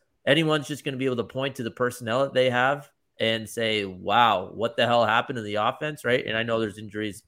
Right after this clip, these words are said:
of course, but I don't know. It's tough to watch. I mean, watching every game and, you know, and actually trying to pay attention and take notes and just seeing them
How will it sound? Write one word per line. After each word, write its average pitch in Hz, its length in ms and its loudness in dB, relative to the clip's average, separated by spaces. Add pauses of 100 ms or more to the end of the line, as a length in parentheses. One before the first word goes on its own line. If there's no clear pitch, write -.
of 101 140 -4
course, 110 340 0 (160)
but 123 200 6 (1040)
I 143 80 10
don't 165 140 10
know. 131 180 6 (280)
It's 139 180 -4
tough 180 240 2
to 180 80 -6
watch. 127 340 2 (300)
I 113 60 -6
mean, 120 220 -10 (560)
watching 147 360 4
every 143 180 0
game 143 460 -2 (160)
and, 110 360 -4 (300)
you 131 100 -6
know, 107 140 -6 (180)
and 110 120 -6
actually 123 500 -2 (160)
trying 120 200 2
to 110 120 -2 (320)
pay 127 160 4
attention 127 400 -4
and 104 160 -10
take 120 260 -4
notes 127 380 0
and 104 80 -12
just 110 260 -4
seeing 131 280 -4
them 104 220 -6